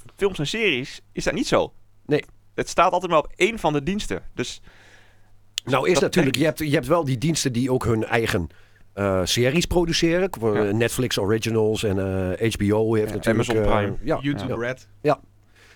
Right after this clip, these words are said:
Speaker 2: Dus daar zit wel, eh, daar zit wel wat productie achter, wat natuurlijk in eigen beheer is.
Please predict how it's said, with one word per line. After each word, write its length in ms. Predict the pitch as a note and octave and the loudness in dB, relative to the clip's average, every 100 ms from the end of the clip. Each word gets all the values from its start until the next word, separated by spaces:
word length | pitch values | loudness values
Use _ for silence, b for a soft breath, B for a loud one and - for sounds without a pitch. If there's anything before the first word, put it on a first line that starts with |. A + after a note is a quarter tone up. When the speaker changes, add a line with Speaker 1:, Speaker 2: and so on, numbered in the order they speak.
| - | -2
Speaker 2:
Dus 260 | B2 A#2 C#3 | 0 0 0
daar 200 | C3+ C3+ | 0 2
zit 180 | D#3+ E3 | 2 2
wel, 360 | D#3 B2 G#2 F2+ | 2 2 0 0
eh, 440 | G#2+ G#2+ G#2 G2+ F#2+ | 0 2 2 0 0
daar 120 | A2 | 0
zit 160 | D#3+ C#3 | 0 2
wel 120 | G#2+ | 2
wat 160 | A#2 | 0
productie 460 | - D3 D3+ - D3+ | 0 0 0 0 0
achter, 200 | D3 D#3 | 0 -2
wat 120 | C3+ | -2
natuurlijk 320 | A2+ D3 B2+ | 0 2 2
in 120 | C3+ B2 | 0 0
eigen 280 | C3+ C3 | 0 0
beheer 300 | A2 A2+ B2 | 0 2 0
is. 200 | D#3 - | -4 -8